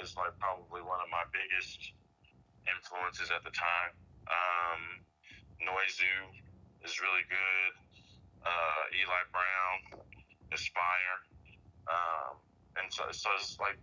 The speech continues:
those guys, but, you know, all of those guys also have, you know, good drums and, you know, infectious hooks.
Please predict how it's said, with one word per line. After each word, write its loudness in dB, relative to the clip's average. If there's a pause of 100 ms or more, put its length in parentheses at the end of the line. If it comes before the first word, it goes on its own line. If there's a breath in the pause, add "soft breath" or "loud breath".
(120)
those 0
guys, 2
but, -2 (460 loud breath)
you -2
know, 4
all 2
of -2
those -4
guys 2
also -4
have, 0 (560)
you -12
know, -2
good -2
drums 0 (680)
and, -2
you -8
know, 2
infectious -2
hooks. 0